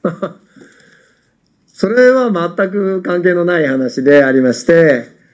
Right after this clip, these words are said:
あくまでも今回、この知事会長としての任期、これをまずはしっかりと全うする。そして与えられた職務、これを全力で対応していく。まずはそうしたもの。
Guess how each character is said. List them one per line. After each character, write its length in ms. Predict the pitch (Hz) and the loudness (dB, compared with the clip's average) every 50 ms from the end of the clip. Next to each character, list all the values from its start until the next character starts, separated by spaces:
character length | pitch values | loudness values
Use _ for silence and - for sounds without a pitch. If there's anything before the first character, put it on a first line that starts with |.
| _ _ | _ _
あ 140 | - 185 208 | 0 0 2
く 80 | 226 240 | 4 4
ま 100 | 220 208 | 4 4
で 120 | 208 196 | 2 2
も 240 | 185 180 175 170 170 | 2 2 0 0 0
今 240 | 175 175 175 170 170 | -2 -4 -6 -6 -6
回、 480 | 170 156 151 151 147 151 - - _ _ | -6 -4 -4 -4 -6 -8 -12 -16 _ _
こ 140 | - 156 156 | -12 -10 -8
の 400 | 160 156 156 156 156 160 156 - _ | -6 -6 -4 -6 -6 -8 -10 -14 _
知 140 | _ 170 165 | _ -14 -6
事 200 | 165 180 175 175 | -4 -4 -4 -4
会 280 | 185 180 180 170 170 - | -4 -4 -4 -4 -6 -8
長 300 | - 151 139 131 131 123 | -10 -10 -8 -8 -10 -12
と 240 | 120 _ - 131 | -14 _ -16 -16
し 140 | 120 - - | -16 -16 -10
て 180 | _ 160 156 147 | _ -4 -4 -4
の 200 | 143 131 123 120 | -4 -8 -8 -8
任 320 | 120 131 151 160 147 - | -10 -8 -8 -10 -10 -12
期、 340 | - - 120 110 113 - _ - - | -14 -14 -12 -12 -12 -14 _ -16 -10
こ 120 | - 160 | -8 -6
れ 80 | 170 175 | -4 -4
を 100 | 175 165 | -4 -4
ま 180 | 170 185 233 254 | -4 -6 -6 -6
ず 120 | 269 247 | -6 -6
は 160 | 226 180 151 | -6 -6 -8
し 180 | - - _ _ _ | -10 -14 _ _ _
っ 20 | |
か 140 | _ 190 185 | _ -12 -12
り 160 | 175 160 156 | -12 -12 -12
と 120 | - 120 113 | -14 -16 -14
全 600 | 107 107 120 123 - _ _ - 131 131 127 120 | -14 -14 -16 -16 -18 _ _ -14 -12 -10 -10 -12
う 40 | 120 | -12
す 240 | 120 - - 120 | -16 -16 -14 -12
る。 240 | 110 110 113 - _ _ _ _ _ _ _ _ _ _ | -12 -12 -14 -14 _ _ _ _ _ _ _ _ _ _
そ 140 | _ 190 196 | _ -8 -8
し 80 | 185 - | -4 -2
て 220 | 180 175 180 175 160 | -2 -2 -2 -2 -6
与 280 | 156 160 165 180 175 | -10 -10 -8 -8 -8
え 40 | 170 | -6
ら 140 | 175 170 165 | -6 -6 -6
れ 60 | 156 | -8
た 180 | 143 165 156 151 | -10 -12 -14 -14
職 260 | - 175 165 - 143 | -14 -16 -16 -14 -12
務、 220 | 131 127 127 - - _ | -12 -12 -12 -14 -14 _
こ 100 | 165 160 | -8 -6
れ 100 | 165 170 | -4 -4
を 240 | 165 165 170 160 160 143 | -4 -4 -6 -8 -10 -14
全 280 | 117 120 139 165 202 208 | -14 -10 -8 -6 -6 -6
力 200 | 202 185 175 175 | -6 -8 -8 -8
で 380 | 170 170 170 165 - _ _ _ | -6 -6 -6 -8 -10 _ _ _
対 280 | 127 123 123 127 127 123 | -16 -14 -12 -10 -10 -10
応 160 | 117 110 110 | -10 -12 -14
し 120 | - _ | -16 _
て 140 | _ 120 117 | _ -10 -10
い 120 | 117 113 113 | -10 -10 -10
く。 320 | - 110 107 107 - _ _ _ _ _ _ _ _ _ _ _ _ _ _ | -12 -12 -12 -14 -16 _ _ _ _ _ _ _ _ _ _ _ _ _ _
ま 160 | - 240 262 | -2 -2 0
ず 60 | 254 247 | 2 2
は 160 | 220 202 185 | 0 0 -2
そ 160 | 196 220 226 | -4 -6 -6
う 80 | 247 233 | -6 -8
し 80 | - | -8
た 120 | 240 226 220 | -10 -8 -8
も 120 | 208 196 | -8 -8
の。 280 | 190 185 180 175 180 | -8 -8 -10 -10 -14